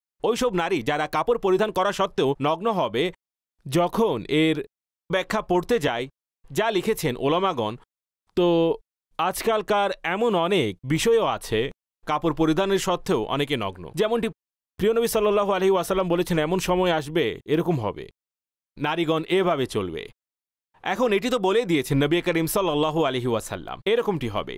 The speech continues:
যেমনটি বলা হয়েছে। কিন্তু আমাদের ইসলামী বোনগণ, আমাদের স্ত্রীগণ এই বিষয়টি দেখেন না, আমাদের এরকম হওয়া যাবে না,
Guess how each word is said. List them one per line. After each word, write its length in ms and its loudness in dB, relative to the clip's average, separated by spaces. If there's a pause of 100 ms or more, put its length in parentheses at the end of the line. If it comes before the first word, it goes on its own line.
যেমনটি 380 0
বলা 260 0
হয়েছে। 480 -8 (500)
কিন্তু 600 2 (420)
আমাদের 320 0
ইসলামী 280 2
বোনগণ, 640 0 (400)
আমাদের 340 0
স্ত্রীগণ 480 -2 (480)
এই 140 2
বিষয়টি 340 0
দেখেন 320 0
না, 160 0
আমাদের 440 2
এরকম 360 2
হওয়া 200 2
যাবে 240 -2
না, 160 -6